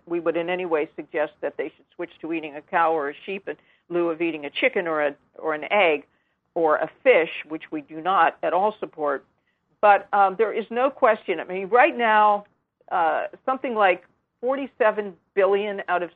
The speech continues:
sixty-five billion land animals being slaughtered each year worldwide are chickens. And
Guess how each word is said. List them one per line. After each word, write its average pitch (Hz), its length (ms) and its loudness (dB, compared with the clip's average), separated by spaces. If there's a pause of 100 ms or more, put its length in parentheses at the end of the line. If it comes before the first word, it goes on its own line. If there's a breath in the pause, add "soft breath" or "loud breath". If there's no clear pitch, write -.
(120)
sixty-five 196 720 -2 (200)
billion 208 460 0
land 190 480 0 (120)
animals 190 560 2 (1120)
being 202 240 -4 (120)
slaughtered 220 380 2
each 190 240 -6
year 180 280 0 (120)
worldwide 175 680 4
are 160 180 2 (140)
chickens. - 360 -4 (840)
And 185 320 -6